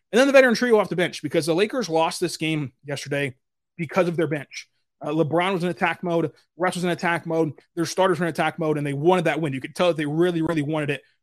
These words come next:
But then the bench came in, and things leveled out, and they actually ended up losing the game to Memphis. So can the veteran trio of Favors, Williams, and Muscala off the bench turn this game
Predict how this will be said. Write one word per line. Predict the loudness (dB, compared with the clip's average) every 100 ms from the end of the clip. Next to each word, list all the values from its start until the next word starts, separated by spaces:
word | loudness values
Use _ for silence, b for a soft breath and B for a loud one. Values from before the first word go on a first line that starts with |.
| _ _ _ _ _ _
But | -4
then |
the | 0
bench | 0 -2 -4
came | -4
in, | -2 -4 -6 _ -14
and | -6
things | -2 0
leveled | 0 0
out, | -2 -2 _
and | -6 -4 -4 -10 _ _
they | -10
actually | -8 -6 -4
ended | -4 -4
up |
losing | -4 -4 -2
the |
game | 0 0
to | -2
Memphis. | -4 -10
So | -6 -4
can | -4 -4 -2 -2 -6 b b _
the | -2
veteran | 0 0
trio | -2 2 2 2
of | 2 0 0 -6 _
Favors, | 0 0 0 -6 -10 -18 -6
Williams, | -2 0 -2 -6 -16 _ -12
and | -8
Muscala | -8 -4 0 0
off | 0 -4 -6
the |
bench | -4 -4 -4 -14 _ _ _ -8
turn | -4 -4
this | -2
game | -2 -4